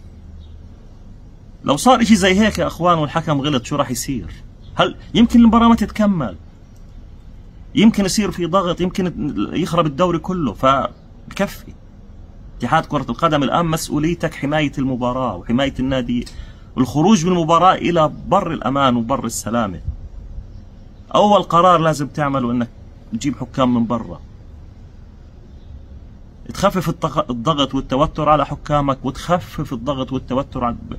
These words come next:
بين لعيبة الناديين وبين الجماهير. أنا بغلق التعليقات والله سبب واحد، عشان ما حدا يسيء لحدا.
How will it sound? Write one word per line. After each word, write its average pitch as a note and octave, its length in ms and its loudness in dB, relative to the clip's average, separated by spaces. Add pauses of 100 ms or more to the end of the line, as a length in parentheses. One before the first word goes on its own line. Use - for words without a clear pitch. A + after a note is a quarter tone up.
(300)
بين A#2 340 2
لعيبة A2 320 0
الناديين A2+ 500 2
وبين G#2+ 220 -2
الجماهير. G#2 500 -4 (4000)
أنا C3 140 4
بغلق D3+ 300 2
التعليقات D3 680 0 (1160)
والله C3+ 360 2
سبب C3 380 -2
واحد، A#2+ 380 0 (140)
عشان C3+ 240 -2
ما C3+ 160 0
حدا B2+ 200 -2
يسيء A#2 280 -2
لحدا. G#2+ 360 -4